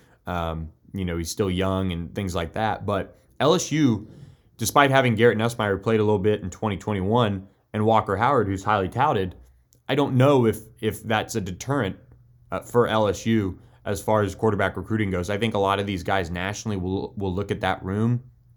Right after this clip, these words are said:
and see, um, a path to potentially playing, you know, as, as true freshmen. And most of these guys, it seems like, will enroll early.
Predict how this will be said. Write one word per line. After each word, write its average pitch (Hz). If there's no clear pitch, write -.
and 101
see, 98
um, 82
a 95
path 90
to 101
potentially 113
playing, 101
you 101
know, 92
as, 101
as 101
true 113
freshmen. 101
And 92
most 110
of 120
these 107
guys, 101
it 87
seems 101
like, 104
will 92
enroll 90
early. 131